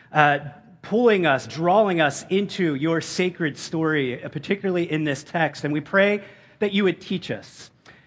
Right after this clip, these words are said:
And we ask that you would teach us in such a way that we wouldn't just gain information, but that we would actually experience transformation. And we pray that you would come and do this, find us, pursue us, search for us,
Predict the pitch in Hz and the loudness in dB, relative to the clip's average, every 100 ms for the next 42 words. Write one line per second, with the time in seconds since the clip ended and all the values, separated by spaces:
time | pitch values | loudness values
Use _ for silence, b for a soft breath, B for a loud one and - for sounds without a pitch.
0 | b b 175 190 262 302 311 240 190 - | b b 2 6 6 6 0 0 0 0
1 | 233 220 180 160 170 - 202 214 175 170 | -2 0 0 0 -2 0 0 2 2 4
2 | 170 165 190 214 269 190 170 127 175 175 | 4 2 2 0 0 0 -4 0 2 2
3 | 165 151 143 143 156 151 123 113 110 - | 0 -2 -2 0 0 -2 -6 -8 -12 -8
4 | 147 - - 190 208 190 170 185 - 196 | 0 2 2 2 0 2 4 4 2 0
5 | 165 139 - 170 156 151 139 - 156 135 | 0 -2 -6 -2 0 -2 -4 -6 -4 -4
6 | - 120 123 123 - 101 - b b b | -6 -6 -4 -6 -10 -16 -18 b b b
7 | b b b b b 165 180 180 240 311 | b b b b b -2 0 4 4 6
8 | 262 208 214 - - 190 190 196 - 170 | 2 0 0 0 0 2 4 2 0 0
9 | 156 165 165 165 - - 170 165 175 156 | 2 2 2 0 -2 -4 2 2 2 0
10 | 151 - 156 - 196 170 156 - 175 170 | -2 -4 -8 -2 0 2 0 -2 -2 -2
11 | - 170 147 135 135 - | -2 -2 0 0 -2 -10